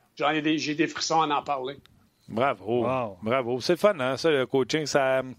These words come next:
Speaker 2: ça remet
Speaker 1: Oui.
Speaker 2: les, euh, les priorités à bonne place, les valeurs, puis ça vient nous chercher un petit quelque chose en dedans.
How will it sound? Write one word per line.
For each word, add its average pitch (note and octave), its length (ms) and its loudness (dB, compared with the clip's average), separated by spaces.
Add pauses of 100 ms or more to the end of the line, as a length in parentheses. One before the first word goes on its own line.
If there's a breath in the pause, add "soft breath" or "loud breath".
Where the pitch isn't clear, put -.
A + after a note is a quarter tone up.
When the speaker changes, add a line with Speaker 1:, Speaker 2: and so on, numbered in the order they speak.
(460 loud breath)
Speaker 2:
ça C#3+ 180 2
remet E3 220 8
Speaker 1:
Oui. F3 60 -2
Speaker 2:
les, C3+ 320 4
euh, A#2 640 0
les A#2+ 100 -2
priorités C3 420 0
à C#3 60 2
bonne B2 200 -2
place, C3+ 300 0
les B2 100 0
valeurs, B2+ 600 2
puis A2+ 300 0
ça A2+ 160 0
vient C3 120 -2
nous C#3 80 -6
chercher C3+ 280 -2
un C3 60 -2
petit - 120 -6
quelque A#2+ 200 -2
chose B2+ 180 0
en G#2+ 80 -4
dedans. G#2+ 200 -6